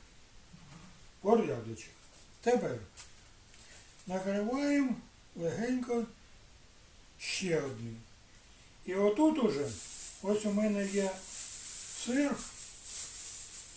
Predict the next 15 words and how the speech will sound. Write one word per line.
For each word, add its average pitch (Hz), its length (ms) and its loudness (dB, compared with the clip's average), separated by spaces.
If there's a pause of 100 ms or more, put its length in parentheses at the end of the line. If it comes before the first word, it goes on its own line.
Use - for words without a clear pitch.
(400)
домашній. 143 640 -4 (140)
Це, 233 300 4 (920)
може, 170 240 -2
хто 165 220 -2
дивився, 190 580 -2 (440)
бачив, 190 560 2
це 208 200 6
я 190 340 2 (540)
отжимав, 175 720 2 (720)
віджимав, 139 680 -2 (1080)
е, 156 580 2 (580)
з 165 40 -6
молока, 185 480 2
яке 208 300 4
скипілось. 113 640 -6